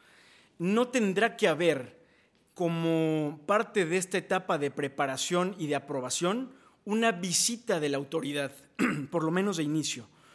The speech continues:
¿no? Todo podría hacerse en forma electrónica. Eh, hay un mecanismo de autoevaluación de seguridad sanitaria que los patrones van a llenar y la firma de una carta compromiso respecto a la veracidad de la información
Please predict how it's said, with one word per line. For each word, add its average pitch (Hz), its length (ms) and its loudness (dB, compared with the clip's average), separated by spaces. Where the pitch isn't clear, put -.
¿no? 170 300 -6
Todo 220 260 8
podría 180 300 2
hacerse 185 340 0
en 151 80 -2
forma 165 260 -2
electrónica. 190 800 0
Eh, 160 500 0
hay 196 200 2
un 220 160 4
mecanismo 190 580 2
de 185 340 4
autoevaluación 165 1080 2
de 165 80 -2
seguridad 147 460 -2
sanitaria 156 720 0
que 151 340 -4
los 143 200 -4
patrones 175 800 0
van 170 200 2
a 196 40 0
llenar 147 540 -4
y 226 340 -2
la 190 140 0
firma 214 480 2
de 180 80 0
una 185 220 -2
carta 180 340 -2
compromiso 156 720 -4
respecto 147 480 -8
a 139 60 -2
la 135 100 -2
veracidad 143 520 -2
de 170 120 -4
la 151 80 -4
información 143 720 -6